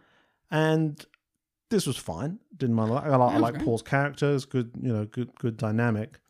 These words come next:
Speaker 1: Yeah, and, uh, I think it's nice 'cause Paul's quite likable,
Speaker 2: Hmm.
Speaker 1: and you immediately are very concerned for his safety. Just being
Speaker 2: <laughs>
Speaker 1: around Johnny Lang, <laughs> 'cause he will kill you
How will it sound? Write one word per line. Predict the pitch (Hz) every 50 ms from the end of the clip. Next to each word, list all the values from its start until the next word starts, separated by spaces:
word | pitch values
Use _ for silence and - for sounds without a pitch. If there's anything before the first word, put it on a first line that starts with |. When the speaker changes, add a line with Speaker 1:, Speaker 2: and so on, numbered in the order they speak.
| _ _ _ _ _ _ -
Speaker 1:
Yeah, | 131 117 117 113
and, | 113 113 110
uh, | 117 113 107 113 - _ _ _ -
I | 143
think | 160 165
it's | 156 143
nice | 147 135
'cause | - 139 131
Paul's | - - 151 143 135
quite | - - 123 113 -
likable, | 113 117 117 120 117 - - 110 - 85 101 120 _ _ -
Speaker 2:
Hmm. | 123 113 110 98 - _ -
Speaker 1:
and | 123 117 117
you | 113 113
immediately | 110 110 113 120 131 139 139 127 123 - 104 101
are | 101
very | 101 107 113 107 104
concerned | - 110 104 - 110 104 101 101
for | 104
his | 101 98 -
safety. | - 104 98 - - - - 104 107 107 - - - - - _ - -
Just | - - 175 139
being | 135 135 120 120
Speaker 2:
<laughs> |
Speaker 1:
around | 113 107 104 110 117 120 127 131 139 139 123
Johnny | 107 104 98 101 101
Lang, | 98 101 95 92 - - 135 - - - - _ - - _
<laughs> | - - - - - - _ _
'cause | - - - -
he | 147 165
will | 160 127 117 110
kill | - - - 147 139 123
you | 123 123 123